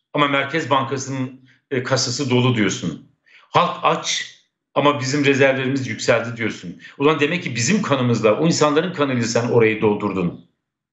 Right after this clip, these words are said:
Bu bayramı girerken halk açken o, onunla nasıl övünebilirsin?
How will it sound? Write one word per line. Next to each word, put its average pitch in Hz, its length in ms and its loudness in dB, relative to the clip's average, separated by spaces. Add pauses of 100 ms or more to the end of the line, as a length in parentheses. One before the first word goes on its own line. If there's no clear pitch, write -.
(640)
Bu 127 100 2
bayramı 147 320 4
girerken 147 360 0
halk 139 300 -2
açken 139 600 -2 (280)
o, 151 160 2
onunla 151 340 4
nasıl 147 340 0
övünebilirsin? 104 840 -2